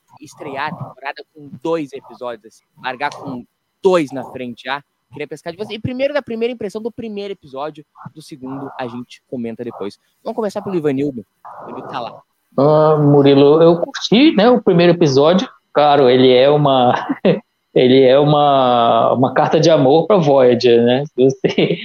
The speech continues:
Speaker 2: <laughs> é, tem simpatia pela série Voyager, eu acho difícil não gostar desse episódio, né? Agora, se Voyager não faz nada por você, aí eu acho, acho que fica meio difícil mesmo também gostar desse episódio.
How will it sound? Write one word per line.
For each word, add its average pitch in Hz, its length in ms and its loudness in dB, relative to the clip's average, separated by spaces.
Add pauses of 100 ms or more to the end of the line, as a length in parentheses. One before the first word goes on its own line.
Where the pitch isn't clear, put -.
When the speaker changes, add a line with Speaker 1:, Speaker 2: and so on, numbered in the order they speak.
(120)
Speaker 2:
<laughs> - 180 -20
é, 127 260 4
tem 143 180 2
simpatia 143 500 0
pela 127 220 2
série 131 260 2
Voyager, 143 420 4
eu 147 100 4
acho 139 220 -2
difícil 151 460 0
não 139 220 2
gostar 135 540 2
desse 131 260 0
episódio, 135 680 2
né? 135 140 2
Agora, 123 240 2
se - 160 -4
Voyager 127 400 4
não 127 100 2
faz 123 220 0
nada 123 180 2
por 127 160 0
você, 131 600 2
aí 127 160 4
eu 127 80 2
acho, 127 260 0
acho 127 200 0
que 196 60 2
fica - 120 -2
meio 127 180 2
difícil 127 400 0
mesmo 127 240 2
também 127 240 0
gostar 123 340 0
desse 127 200 -4
episódio. 123 480 -2